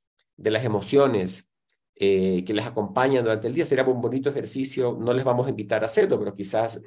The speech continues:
<clears throat> po-, <clears throat> podrían intentarlo, registrar en un cuaderno, eh, las emociones a lo largo del día, ¿no? Digamos, ocho y media de la mañana, ¿qué emoción estoy? Más tarde me acuerdo,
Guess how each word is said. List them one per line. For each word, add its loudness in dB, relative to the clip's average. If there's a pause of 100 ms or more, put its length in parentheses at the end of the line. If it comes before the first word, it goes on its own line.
(140)
<clears throat> -2
po-, -4
<clears throat> -2
podrían 4
intentarlo, 0 (320)
registrar -2
en -4
un -2
cuaderno, 0 (500)
eh, 0
las -4
emociones 2
a 0
lo 2
largo 2
del -2
día, -4
¿no? -6
Digamos, -10 (540)
ocho -2
y 2
media 0
de 0
la -2
mañana, -2
¿qué -6
emoción -4
estoy? -6
Más -18
tarde 0
me -4
acuerdo, -2